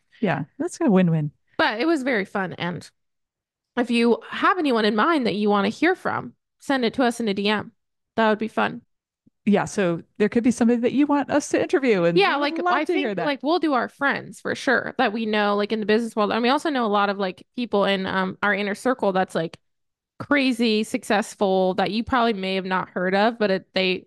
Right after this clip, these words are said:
Speaker 2: have super cool <laughs> stories and, like, are really gonna give you a lot of tips.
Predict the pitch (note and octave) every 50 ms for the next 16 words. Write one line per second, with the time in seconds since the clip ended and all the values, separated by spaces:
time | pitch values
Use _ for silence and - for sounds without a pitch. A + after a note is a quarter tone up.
0 | _ _ - G3 G3 - - - A#3+ A3+ - - F#3 F#3 F3+ F#3 - _ _ _
1 | _ _ _ _ _ _ _ _ _ _ _ _ _ _ _ _ _ - - D4
2 | C4+ G#3+ G#3 - - - C4+ G#3+ G#3+ C#4 A3+ D4 D4 A#3+ B3+ C#4+ A#3+ A#3 A3 A3+
3 | B3 A#3+ C#4+ G3 - - - _ B3+ B3 C4+ B3 A#3+ G3+ G3 G3+ B3+ A#3 D4+ B3+
4 | A3+ A3+ G3 A3+ G#3+ G#3 G#3 G3+ G#3+ G3+ F#3+ A3 G3+ G3 G3 G3 G3 G3 G3 -
5 | - G3+ G#3 - - -